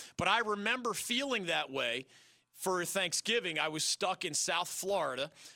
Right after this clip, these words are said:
uh, where I was attending undergrad, and I just couldn't get home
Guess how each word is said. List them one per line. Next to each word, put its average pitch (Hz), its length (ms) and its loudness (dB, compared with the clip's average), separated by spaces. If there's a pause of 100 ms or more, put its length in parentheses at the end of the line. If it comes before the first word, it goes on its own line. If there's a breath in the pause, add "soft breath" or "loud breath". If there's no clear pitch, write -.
(120)
uh, 135 160 0
where 151 200 0
I 151 80 2
was 139 140 -4
attending 151 420 -2
undergrad, 127 680 -2 (340 loud breath)
and 165 440 2 (220)
I 214 120 4
just 247 240 0
couldn't 226 320 -2
get 190 160 0
home 156 400 -2